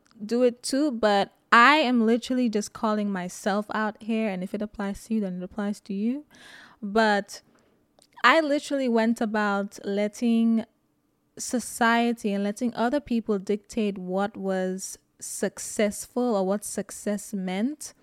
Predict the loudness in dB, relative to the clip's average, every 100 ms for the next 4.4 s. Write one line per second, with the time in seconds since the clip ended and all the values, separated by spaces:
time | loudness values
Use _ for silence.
0 | _ _ _ _ _ _ 0 2 0 -4
1 | -2 0 0 -2 -2 0 -2 -6 -14 -6
2 | 0 2 0 -4 -2 -2 -2 -4 -4 -2
3 | -2 -2 -4 -2 0 0 -2 -2 -4 -6
4 | -4 -2 -2 -6